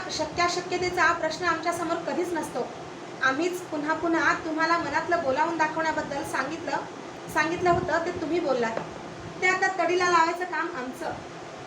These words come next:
आम्ही वचन देतो की तुमची इच्छा पूर्ण होईल.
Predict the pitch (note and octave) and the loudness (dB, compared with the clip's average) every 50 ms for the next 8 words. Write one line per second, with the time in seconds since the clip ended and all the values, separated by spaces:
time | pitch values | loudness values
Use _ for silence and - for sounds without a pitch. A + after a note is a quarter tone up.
0 | - - - - D4+ E4+ F4+ F4 - - - F4 F4 D#4+ C#4 B3+ B3 A#3+ - - | -12 -8 -6 -2 0 0 2 2 2 0 0 -2 -2 -2 -2 -4 -4 -4 -8 -8
1 | - - - - - - - - - - F4+ F4 F4+ F#4 F4 F4+ F4+ G4 G4 F#4 | -10 -12 -12 -12 -12 -12 -14 -10 -6 -4 -2 0 0 2 2 2 2 2 0 0
2 | - - F#4 F4+ F4 F4+ - F4+ E4 D#4+ E4 F4 D#4+ D4+ C#4 C4 A3+ F#3 - - | -2 0 2 2 4 2 2 0 0 0 2 0 0 0 0 -2 -2 -4 -6 -10
3 | - - | -12 -14